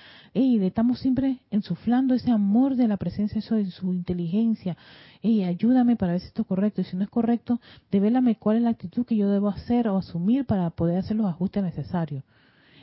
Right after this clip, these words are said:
Y no hacer reportes de imperfección.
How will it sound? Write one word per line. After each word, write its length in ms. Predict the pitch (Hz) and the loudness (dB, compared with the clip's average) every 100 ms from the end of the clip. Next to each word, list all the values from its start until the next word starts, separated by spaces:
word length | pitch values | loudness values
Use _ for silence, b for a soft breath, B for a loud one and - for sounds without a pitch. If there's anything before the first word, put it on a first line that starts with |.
| _ | _
Y 240 | - 294 320 | -2 -2 0
no 480 | 320 330 302 349 339 b b b | 0 2 2 -2 -6 b b b
hacer 500 | - 220 - 262 254 b b | -4 -2 2 2 2 b b
reportes 840 | 214 254 - 247 233 220 247 233 | 0 2 6 6 6 2 -2 0
de 60 | 226 | 0
imperfección. 960 | 202 185 180 - - 170 - - 180 | 0 0 -2 -4 -8 -8 -10 -6 -6